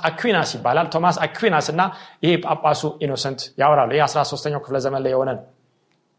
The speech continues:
እንግዲህ በጳጳሱ ፊት በዛ በቫቲካን ከፍተኛ የሆነ ብዙ ብር፣ ወርቅ ይቆጠራል። ከዛ ጳጳሱ ይህንን ይመለከትና «ቶማስ» አለ፣ እሱም «አቤት» አለ።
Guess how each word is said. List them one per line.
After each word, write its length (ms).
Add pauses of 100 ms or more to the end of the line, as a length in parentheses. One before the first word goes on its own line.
(560)
እንግዲህ 240
በጳጳሱ 540
ፊት 220 (560)
በዛ 240
በቫቲካን 540
ከፍተኛ 680
የሆነ 320
ብዙ 260 (120)
ብር፣ 300
ወርቅ 280
ይቆጠራል። 520 (880)
ከዛ 200
ጳጳሱ 380
ይህንን 300
ይመለከትና 640 (2500)
«ቶማስ» 360
አለ፣ 180 (2000)
እሱም 280
«አቤት» 260
አለ። 140